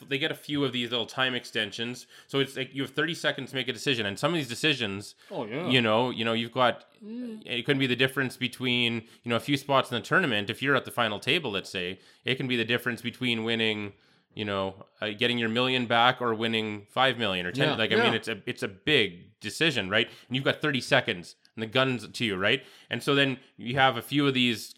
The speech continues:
Speaker 1: time extensions. So if it's a big decision, you can throw one out. Now you get an extra thirty seconds, right? And nobody minds in these big spots if you're taking a little while and no limit hold'em. So if these guys can do it with their own money on the line like this,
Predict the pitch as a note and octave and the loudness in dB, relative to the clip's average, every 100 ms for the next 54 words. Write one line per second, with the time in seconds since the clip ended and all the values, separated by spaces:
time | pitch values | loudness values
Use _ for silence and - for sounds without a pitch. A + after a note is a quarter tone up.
0 | - C3 C3+ A#2+ - G#2 - G#2 - A#2 | -4 2 4 4 0 -2 -2 -8 -2 -2
1 | G#2 G#2+ G2 B2+ A2 A2 A2 A2 G2+ B2+ | -2 -6 -2 -2 -2 -4 -4 -6 0 4
2 | B2 A#2+ A#2+ A2 A2 A2+ A#2+ C3+ - B2 | 6 6 6 2 0 0 0 0 -2 -2
3 | D3 B2+ A2 C#3+ C3 D#2 - G#2 A#2+ - | 0 0 2 0 0 -8 -6 0 0 -2
4 | - - _ A2 A2 E3 D#3 A2+ G#2 C3 | -20 -20 _ -4 0 0 0 0 2 2
5 | B2 G#2 G2 G2+ F#2 G2 G#2 - - A#2 | 2 -2 -6 -6 -4 -4 -4 -4 2 4
6 | G2 - F#2 F#2 A2+ A2 G2+ G2 F#2 A#2 | 4 0 -12 -2 -2 0 -4 -4 4 4
7 | G2 F#2 G2+ G2 F#2 F#2 B2+ G2+ E2 A#2+ | 4 0 -2 -4 -4 -2 -2 -2 -4 0
8 | G#2+ - - - G2+ G#2 D#3+ A#3 - D3+ | -2 -2 -20 -10 -8 2 4 4 6 6
9 | A2 - A#2 G2+ G2 D2+ - - A#2+ B2 | 6 4 -2 0 -2 -2 -14 -6 -2 2
10 | A#2 F#3 E3+ D#3 B2 G2+ F#2+ F2+ F2 F2 | 4 4 4 4 4 2 0 -2 -4 -6
11 | D#2+ D#2+ D2 - | -10 -12 -16 -20